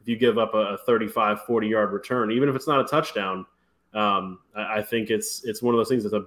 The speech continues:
big part of the game that kinda obvi-, obviously will get overlooked because it's not the most glamorous side of things, but still just as important.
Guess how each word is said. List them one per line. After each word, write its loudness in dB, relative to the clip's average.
big 4
part 4
of 4
the 2
game 0
that -8
kinda 0
obvi-, 0
obviously -4
will 0
get 2
overlooked 0
because -4
it's -10
not -2
the -6
most -4
glamorous 2
side -2
of -6
things, -6
but -4
still 8
just 4
as 4
important. -2